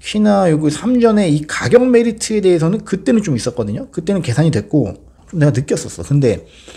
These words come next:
현재는 가격 메리트 막, 와, 이것까지는 없어요. 물론 좋은 회사야. 좋은 회사고 뭐 그러지만 메리트가 엄청 느껴진다까지는 사실은 아니에요.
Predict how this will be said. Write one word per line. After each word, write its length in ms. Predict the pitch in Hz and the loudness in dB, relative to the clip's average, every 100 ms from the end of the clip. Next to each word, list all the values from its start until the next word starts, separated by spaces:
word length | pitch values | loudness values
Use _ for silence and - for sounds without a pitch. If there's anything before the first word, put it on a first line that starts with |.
| - - _ | -20 -20 _
현재는 560 | - 262 269 240 240 185 | -6 0 2 2 2 0
가격 360 | - 196 214 113 | 0 2 2 0
메리트 460 | 123 269 - - | 2 2 2 -4
막, 280 | 110 107 - | -8 -8 -8
와, 280 | - 247 233 | 0 2 2
이것까지는 680 | 170 139 185 - 196 202 127 | 0 -2 -4 -4 -4 -2 -4
없어요. 400 | 98 - 113 - - | -6 -8 -10 -10 -4
물론 380 | 165 311 254 - | 0 2 2 0
좋은 340 | - 185 190 | 0 0 0
회사야. 340 | 170 - 113 - _ - - _ - | -2 -4 -8 -12 _ -20 -20 _ -6
좋은 200 | 160 156 | -2 0
회사고 580 | 160 143 165 123 90 - - | 0 0 2 0 -4 -12 -14
뭐 80 | 139 | -4
그러지만 760 | 160 180 143 135 160 92 - - _ - _ - | 0 0 2 0 0 -2 -8 -18 _ -20 _ 2
메리트가 380 | 123 254 - | 2 2 0
엄청 260 | 180 220 214 | 0 2 0
느껴진다까지는 720 | 156 160 156 175 - 202 240 | 0 0 0 -2 -2 0 2
사실은 280 | 202 190 190 | 0 0 -4
아니에요. 440 | 98 135 90 90 | -6 -6 -8 -10